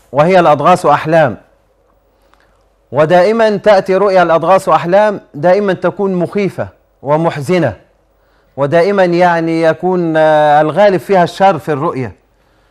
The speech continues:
فالإنسان يرى أنه يقتل نفسه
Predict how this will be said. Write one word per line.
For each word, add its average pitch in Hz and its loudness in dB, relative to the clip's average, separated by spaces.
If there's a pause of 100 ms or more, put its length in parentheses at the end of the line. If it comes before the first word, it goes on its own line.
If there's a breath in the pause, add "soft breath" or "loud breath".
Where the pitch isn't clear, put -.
(140)
فالإنسان 196 -2
يرى 190 4
أنه 175 0
يقتل 160 -2
نفسه 156 -2